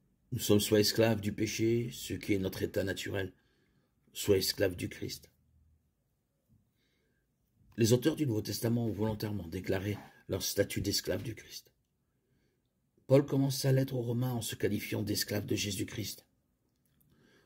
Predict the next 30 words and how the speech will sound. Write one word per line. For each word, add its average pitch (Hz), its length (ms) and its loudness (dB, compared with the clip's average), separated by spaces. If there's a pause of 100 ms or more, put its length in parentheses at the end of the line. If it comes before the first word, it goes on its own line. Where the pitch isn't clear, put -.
(100)
Romains 90 400 0 (280)
un 123 180 -6 (100)
un. 90 180 -8 (1800)
Paul, 101 220 4
serviteur 101 420 0
de 90 60 -8
Jésus-Christ, 95 580 -4
appelé 104 280 -2
à 98 60 2
être 95 160 -6
apôtre, - 500 -10 (100)
mis 107 140 4
à 101 60 2
part 104 240 -6
pour 107 120 -8
annoncer 98 320 -6
l'évangile 95 520 -4
de 87 100 -6
Dieu. - 260 -14 (1200)
Et 110 60 2
sa 120 160 6
lettre 110 400 2 (260)
à 110 80 -2
Tite 135 280 -2
en 107 40 2
se - 160 -6
qualifiant 110 420 -2
d'esclave 110 380 0
de 110 100 2
Dieu, 120 380 2